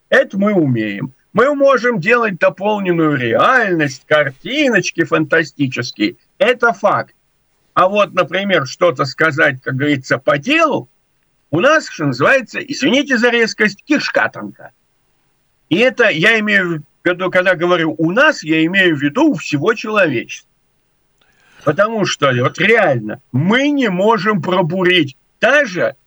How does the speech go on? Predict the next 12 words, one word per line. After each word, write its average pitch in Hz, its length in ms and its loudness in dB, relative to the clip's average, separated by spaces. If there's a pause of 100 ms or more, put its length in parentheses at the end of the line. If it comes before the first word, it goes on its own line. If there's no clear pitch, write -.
(160)
до, 190 200 0
до 196 220 2
мантии. 151 640 0 (260)
Мантия 208 640 2
вообще 139 420 0
вот 107 260 -8
по 170 220 0
идее, 120 440 -2
да, 165 280 0 (260)
в - 40 0
океане 202 720 0 (580)
она 247 440 2